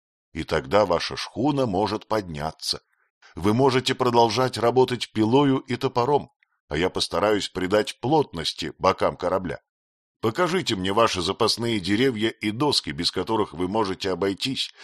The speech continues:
и мы увидим, что можно из них сделать". Хотя американские матросы менее откровенны, чем матросы английские, но знают столь же хорошо, какой благодарности заслуживают некоторые услуги.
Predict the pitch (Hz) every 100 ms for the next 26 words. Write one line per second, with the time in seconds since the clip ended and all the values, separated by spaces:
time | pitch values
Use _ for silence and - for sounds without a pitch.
0 | - - 113 123 151 151 160 156 151 139
1 | 80 80 - 101 104 107 82 92 90 85
2 | 101 80 69 101 92 60 - - _ _
3 | _ _ _ _ _ _ - 82 - 160
4 | 147 131 147 160 - 120 117 113 139 135
5 | 117 113 170 165 95 78 - 92 98 107
6 | 92 80 107 95 92 104 104 - 73 -
7 | 71 67 82 151 - - 69 60 - -
8 | - 95 98 101 156 156 147 - - 160
9 | 165 127 127 - 120 110 - 147 92 -
10 | - - 107 - 135 117 123 120 123 139
11 | 127 78 76 - 82 85 - 98 123 98
12 | 98 95 87 - - 92 104 92 - 87
13 | 90 - 92 - 101 71 64